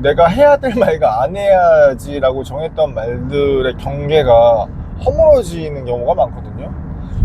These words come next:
특히나 이제 대표님들, 뭐, 직원들이나 알바생들이 왔을 때도 뭐, 이쁘고 착하고 일하는 모습도 열심히 해줘서 고맙고 막 그래가지고 편하게 할 수 있어요. 근데 그거 쌍방간에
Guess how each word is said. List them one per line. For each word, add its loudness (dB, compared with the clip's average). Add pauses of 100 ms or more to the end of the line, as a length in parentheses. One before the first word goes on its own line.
특히나 4
이제 -8
대표님들, -8
뭐, -6
직원들이나 -2
알바생들이 0
왔을 -6
때도 -10 (1200)
뭐, -2
이쁘고 2 (460)
착하고 -2
일하는 0
모습도 -2
열심히 -2
해줘서 -4
고맙고 -2
막 -4
그래가지고 -4
편하게 0
할 2
수 -10
있어요. -10
근데 -10
그거 0
쌍방간에 2